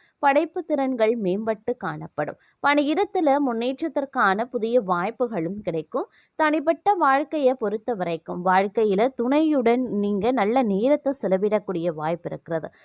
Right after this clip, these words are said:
குறிப்பா நீண்ட கால ஆசைகள் நிறைவேறவும் ஆரம்பிக்கலாம். அதே நேரம் இக்காலகட்டத்துல பலவிதமான மாற்றங்கள் தங்களுக்கு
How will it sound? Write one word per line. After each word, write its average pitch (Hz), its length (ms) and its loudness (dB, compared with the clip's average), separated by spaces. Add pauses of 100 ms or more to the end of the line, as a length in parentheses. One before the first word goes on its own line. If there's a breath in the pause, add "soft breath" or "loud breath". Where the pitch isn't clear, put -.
(240 soft breath)
குறிப்பா 339 340 4
நீண்ட 349 380 4
கால 285 320 4
ஆசைகள் 208 720 2
நிறைவேறவும் 214 920 0
ஆரம்பிக்கலாம். 160 720 -4 (280 soft breath)
அதே 220 320 4
நேரம் 277 440 4
இக்காலகட்டத்துல 254 1000 2 (320)
பலவிதமான 302 840 4
மாற்றங்கள் 226 840 2
தங்களுக்கு 175 640 -4